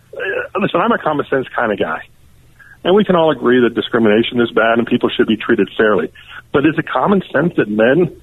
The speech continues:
should not be allowed to compete in women's sports or break down the safety precautions and,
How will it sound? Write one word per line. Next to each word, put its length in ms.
should 200
not 280
be 80
allowed 280
to 60
compete 360
in 160
women's 280
sports 580
or 80
break 240
down 140
the 100
safety 260
precautions 920
and, 120